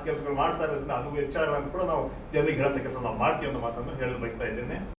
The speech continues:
ಮಾಡಿದ ಅದಕ್ಕೆ ತನಿಖೆಗಾಗಿ ಆಗ್ಲೇ ರಿಪೋರ್ಟ್ ಬರ್ತಾ ಇದೆ. ಹೇಳ್ತೀವಿ ಎಷ್ಟು ಕೊಟ್ರು, ಎಲ್ಲ ಕೊಟ್ರು, ಎಲ್ಲ ಲೂಟಿ ಹೊಡೆದ್ರ ಅಂತ. ಕರೋನಾ ದುಡ್ಡಲ್ಲಿ ಇವ್ರು ಲೂಟಿ ಮಾಡುವಂತ ಇದಕ್ಕಿಂತ ನಾಚಿಕೆ ಇಡಬೇಕಾ?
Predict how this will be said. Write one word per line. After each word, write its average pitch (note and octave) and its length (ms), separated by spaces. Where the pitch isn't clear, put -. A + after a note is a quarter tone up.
ಮಾಡಿದ D#3 240
ಅದಕ್ಕೆ C#3+ 240
ತನಿಖೆಗಾಗಿ D#3+ 460
ಆಗ್ಲೇ C#3+ 580
ರಿಪೋರ್ಟ್ F3 280
ಬರ್ತಾ F3+ 260
ಇದೆ. C#3 160
ಹೇಳ್ತೀವಿ D3+ 480
ಎಷ್ಟು D#3+ 360
ಕೊಟ್ರು, D#3 240
ಎಲ್ಲ D#3+ 140
ಕೊಟ್ರು, D#3 580
ಎಲ್ಲ D#3 200
ಲೂಟಿ G3+ 240
ಹೊಡೆದ್ರ - 320
ಅಂತ. A2 240
ಕರೋನಾ F#3+ 300
ದುಡ್ಡಲ್ಲಿ G3+ 440
ಇವ್ರು F3+ 400
ಲೂಟಿ F#3+ 380
ಮಾಡುವಂತ E3+ 320
ಇದಕ್ಕಿಂತ F#3+ 420
ನಾಚಿಕೆ D#3 400
ಇಡಬೇಕಾ? - 600